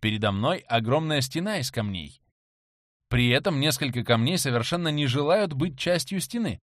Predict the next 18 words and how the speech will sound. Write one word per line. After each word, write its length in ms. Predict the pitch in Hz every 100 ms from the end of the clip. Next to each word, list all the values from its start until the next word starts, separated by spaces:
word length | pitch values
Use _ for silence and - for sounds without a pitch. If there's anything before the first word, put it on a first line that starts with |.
| -
если 360 | 117 135 131
применить 420 | 110 120 123 123 -
к 80 |
ним 180 | 131 214
другую 360 | 170 143 123 127
способность 580 | 127 165 131 110 117 -
шамана 460 | 117 101 120 180 -
изменения 600 | 139 127 131 107 113 156
сути, 400 | - 220 - - _ _ _ -
превращая 600 | 151 151 151 135 190 165
его, 280 | 127 170
скажем, 460 | 202 - 180 202 196
в 40 |
воду, 400 | 185 247 147 82 - _ _ _
то 120 | 104
стена 340 | - 92 82
падёт 320 | 73 95 104 104
сама. 400 | 147 175 107